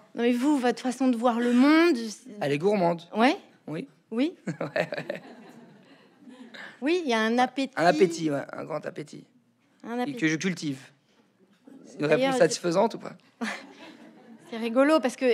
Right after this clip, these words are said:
Speaker 1: revient quand même pas mal. Alors, la cantine, vous dites qu'elle est
Speaker 2: Ça, j'aime
Speaker 1: rarement
Speaker 2: pas, ça.
Speaker 1: bonne. Non, ça, on a bien compris dans le recueil, vous aimez pas la cantine. Mais ça, c'était rigolo. Vous dites aussi, « Un tunnel s'ouvre à moi,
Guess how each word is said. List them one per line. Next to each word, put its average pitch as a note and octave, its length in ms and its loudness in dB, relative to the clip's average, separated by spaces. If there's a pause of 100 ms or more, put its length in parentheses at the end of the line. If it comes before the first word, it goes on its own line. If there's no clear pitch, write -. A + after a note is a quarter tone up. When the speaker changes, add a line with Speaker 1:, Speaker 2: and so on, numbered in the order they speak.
(240)
Speaker 1:
revient C4 800 2
quand B3 100 -4
même A#3 240 -4
pas A3+ 240 -4
mal. A3+ 200 -2
Alors, F#3 160 -4
la F#3+ 120 -4
cantine, A3 800 0 (400)
vous F#3 100 -20
dites G3 200 -12
qu'elle - 140 -12
est F#3 80 -12
Speaker 2:
Ça, E3+ 100 0
j'aime D#3+ 160 4
Speaker 1:
rarement D#3+ 140 6
Speaker 2:
pas, D3 60 6
ça. G3+ 120 -4
Speaker 1:
bonne. A#3 280 0
Non, E3+ 160 -4 (220)
ça, G3+ 300 -4
on G#3 60 -4
a G#3+ 80 4
bien C4+ 180 2
compris C4+ 400 0
dans B3+ 100 6
le A#3+ 80 4
recueil, B3 540 2
vous G3+ 120 -10
aimez A3+ 200 0
pas B3 120 2
la A#3+ 120 4
cantine. B3 420 0 (560)
Mais A3+ 100 -8
ça, C4 140 -6
c'était A#3 260 -6
rigolo. B3 320 -2
Vous C#4 80 -4
dites B3 220 -8
aussi, « D#4 320 -4 (400)
Un B3 140 -2
tunnel C#4+ 400 0
s'ouvre B3+ 340 -10
à A#3+ 100 -2
moi, B3 340 0